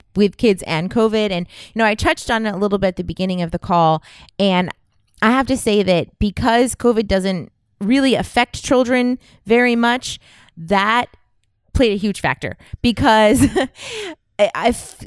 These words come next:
kids were getting sick and dying at the same rate as adults, I don't think that we would have taken this trip with our children.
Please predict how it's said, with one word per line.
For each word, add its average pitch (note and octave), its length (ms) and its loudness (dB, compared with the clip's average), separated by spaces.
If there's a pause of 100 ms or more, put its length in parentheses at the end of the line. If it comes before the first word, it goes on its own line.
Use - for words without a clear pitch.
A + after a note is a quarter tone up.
(200)
kids E4+ 320 2
were D#4 160 2
getting D4 460 -2
sick - 420 -2
and D4+ 180 -4
dying C4+ 360 2
at B3+ 100 -6
the C#4 80 -2
same B3 340 -2
rate B3 200 -2
as A#3 160 0
adults, A3 480 0
I G3+ 160 -2
don't A3 240 -2
think A3+ 160 -4
that A3 100 -2
we A3 140 -2
would G#3 160 0
have F#3 120 -6
taken A3 380 -4
this A#3+ 240 -2
trip C#4+ 300 0
with C#4 120 2
our C#4 140 2
children. C#4+ 460 0